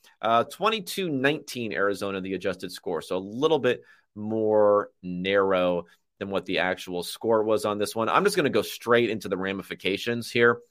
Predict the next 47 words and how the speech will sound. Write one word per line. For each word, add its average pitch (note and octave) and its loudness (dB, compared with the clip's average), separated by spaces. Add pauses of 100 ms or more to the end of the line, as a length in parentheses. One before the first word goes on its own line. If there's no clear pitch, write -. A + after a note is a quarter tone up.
(560)
rather G#2 6
than G2 -4
worry G2+ 2
about F#2+ 2
what F#2+ 0
happened F#2+ 2
in G2+ -4
this F#2+ -6
game, G#2 -2
'cause G2+ -10
we're G#2 -2
not G#2+ -2
gonna F#2 -4
take - -2
a G2 2
whole G#2 4
lot F#2+ 4 (320)
from A2 0
this G2+ -2
game G#2+ 0
other G2+ 0
than F#2+ -4
maybe F#2+ -4 (1040)
the A2 -2
Rams G#2 0
defense. B2+ -2 (560)
You G#2+ -2
know, G#2 2
what, G2 -2
what's F#2+ 0
going G#2+ 0
on, F2 0
guys? C2+ -4 (1300)
Colt A#2 4
McCoy. F#2 -2
I - -18
mean, E3 -2
Colt C4+ 10
McCoy's F3 6
pr-, - -8
like, A#2+ 6
a A#2 2
pretty B2 0
decent A2 -4
backup, C3+ 4
but F2 0
still. - 0